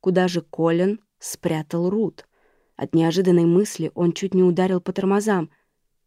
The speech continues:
Не мог ли Колин убить и Венди Боскомб? «Колин», с нарочитым спокойствием произнес Алекс и пожалел, что не задал этого вопроса раньше.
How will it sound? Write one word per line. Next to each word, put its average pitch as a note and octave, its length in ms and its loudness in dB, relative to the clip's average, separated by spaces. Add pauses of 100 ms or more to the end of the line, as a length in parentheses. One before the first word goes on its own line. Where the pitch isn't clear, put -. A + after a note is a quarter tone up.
(180)
Не D#3+ 160 0
мог E3+ 400 2
ли D#3 160 -2 (180)
Колин F3+ 580 -2 (140)
убить E3 400 -2
и F3+ 140 0
Венди D#3+ 340 0
Боскомб? E3+ 680 -8 (800)
«Колин», F#3 440 4 (260)
с - 140 -12
нарочитым E3+ 440 -6
спокойствием A3 640 -6
произнес G3 560 0
Алекс A3+ 440 -4
и A3 100 -2
пожалел, F#3+ 520 -2
что - 200 -6
не F3+ 140 2
задал F3 320 -2
этого F3 280 -6
вопроса F3 500 -6
раньше. G3 480 -4